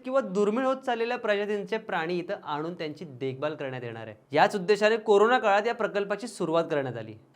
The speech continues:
या प्राण्यांच्या गरजांचा सखोल विचार करून त्यांच्यासाठी आवश्यक असणारं वातावरण आणि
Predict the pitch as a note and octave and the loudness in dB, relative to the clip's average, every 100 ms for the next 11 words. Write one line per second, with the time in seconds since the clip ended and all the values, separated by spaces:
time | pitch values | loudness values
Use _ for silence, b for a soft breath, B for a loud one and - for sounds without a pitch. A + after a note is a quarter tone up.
0 | b E3 B3+ D4 C#4 C4+ C4+ D4 A3 A3 | b 8 8 10 6 6 4 4 6 4
1 | A3 A#3 B3+ B3 G3 G3+ B3 A3 F#3 A3+ | 4 2 0 0 -2 2 2 2 -2 0
2 | A#3 G#3 G3 G3+ G3+ G3 A#3+ B3 B3+ - | 0 0 -2 0 -2 -2 -2 -2 -2 -2
3 | - F3+ G#3 A3+ C4+ B3 A3+ B3 B3 G3 | 2 4 4 0 -2 -2 -2 0 2 2
4 | E3+ G#3+ G3 F3 - B B D#3 A3 | 2 2 2 0 -6 B B -4 -4